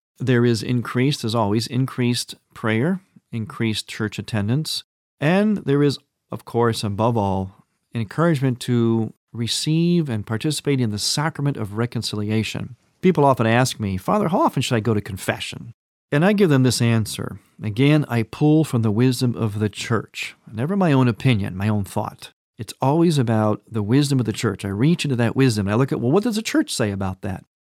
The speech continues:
The church says rock bottom minimum once a year, and that's during the great fast of the course of the time of Lent. But beyond that, especially the Eastern Church, since we have four fasting periods, four in a sense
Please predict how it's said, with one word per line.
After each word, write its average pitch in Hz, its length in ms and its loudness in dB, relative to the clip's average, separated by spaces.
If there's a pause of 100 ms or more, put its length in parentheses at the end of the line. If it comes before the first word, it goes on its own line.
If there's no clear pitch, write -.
(100)
The 135 80 0
church 240 360 2
says 104 380 2
rock 170 340 2
bottom 147 320 4
minimum 107 480 2
once 117 360 0
a 101 80 -2
year, 107 420 -2 (180)
and 101 140 -6
that's 110 260 -2
during 107 320 -2
the 101 80 -4
great 120 280 0
fast 98 460 -8
of 95 120 -8
the 101 60 -12
course 98 300 -8
of 110 60 -12
the 104 100 -14
time 95 200 -2
of 95 100 -8
Lent. 120 380 -2 (320)
But 117 120 -2
beyond 175 360 6
that, 110 240 4
especially 131 480 -2
the - 120 -2
Eastern 160 300 2
Church, 104 380 -6
since - 180 -6
we 117 100 0
have 127 200 2
four 123 260 -2
fasting 117 440 -2
periods, 107 440 0
four 127 340 2
in 110 100 0
a 104 40 0
sense 113 500 0